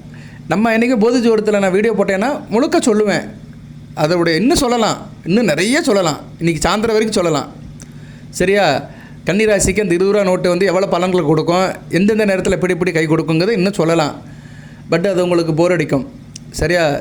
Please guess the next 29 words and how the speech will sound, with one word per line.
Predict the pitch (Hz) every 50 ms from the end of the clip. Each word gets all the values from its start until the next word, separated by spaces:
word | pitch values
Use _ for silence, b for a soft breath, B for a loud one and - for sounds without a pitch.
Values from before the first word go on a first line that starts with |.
| - - -
சில | - - 185 196
பேர் | 208
சொல்லுவாங்க, | 208 208 190 175 175 165 151
"சொல்ல | - 175 196 214
வந்தது | 208 190 180 196 180
சீக்கிரமா | 202 202 214 202 190 185
சொல்லியா?" | 175 - 165 165 160 160 160 156 151
அப்படிம்பாங்க. | 139 139 143 135 135 127 127 127 131 - - B B B B B B B B B B
அதனால | - 214 214 220 220 214 214
தான் | 208 220 214 180 - - - - -
எல்லாத்துக்கும் | 170 165 190 208 214 208 226 233 - 311
நான் | 294 254 226 220 214
வந்து | 202 202 202 233 233 220 208 190 175 165 156 151 147
கவர் | 165 170 196 202 165
பண்ணணும். | 170 156 143 135 123 - - - - - - - - - -
சரியா? | - 151 156 156 175 170 147 123 - - - - - - B B B B B B
சரியா | - - 175 185 190 185
நேர்களே? | 180 175 170 170 175 175 151 127 98 - - - - - - - - - - - - - - - - - - - - - - -
அதனால | 151 151 156 156 160 160 175 190 202 196 - B B B B B B
நல்ல | - 165 180 196 190
விதமா |
பார்க்கப்படுகிறது. | 180 165 156 147 - 190 160 156 151 143 143 143 143 143 160 185 196 185 B B B B B B -
இந்த | 170 165 175
இருபது | 190 214 226 240 247 262
ரூபா | 254 233
நோட்டை | 226 214 214 220
வந்து | 214 208 214
நல்லபடியா | 208 180 190 208 202 208 196
செஞ்சிட்டீங்கன்னா, | - 185 180 190 170 180 170 170 170 180 196 208